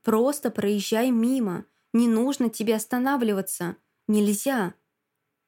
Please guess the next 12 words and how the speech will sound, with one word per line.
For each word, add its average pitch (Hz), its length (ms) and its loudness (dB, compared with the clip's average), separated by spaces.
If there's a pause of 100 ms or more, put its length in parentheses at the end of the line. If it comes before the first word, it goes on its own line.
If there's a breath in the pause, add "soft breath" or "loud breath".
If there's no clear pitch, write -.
(220)
Не 262 160 2
снижаю 247 440 0
скорость, 247 640 -2
но 285 120 0
постоянно 247 600 -2
кашусь 202 460 -6
на 214 60 0
Полину 208 440 0
в 190 40 -2
зеркало 202 520 -2
заднего 196 400 -2
вида. 202 480 -4